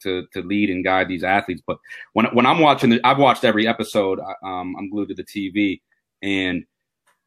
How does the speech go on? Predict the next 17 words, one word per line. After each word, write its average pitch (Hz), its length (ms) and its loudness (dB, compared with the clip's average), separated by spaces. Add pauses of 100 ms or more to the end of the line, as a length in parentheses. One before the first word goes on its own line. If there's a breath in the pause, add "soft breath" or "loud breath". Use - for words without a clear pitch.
(240)
I 123 200 6
had, 156 340 6
like, 123 300 0 (180)
I, 107 240 -6
I 104 120 -4
think, 143 400 0 (1000)
um, 101 540 0
what 113 180 -2
I, 110 120 0
what 110 220 -4
I 104 60 0
messaged 110 500 0
you 107 200 2
earlier 117 440 4
was, 92 300 -4
like, 95 260 -4 (920)
that 104 360 0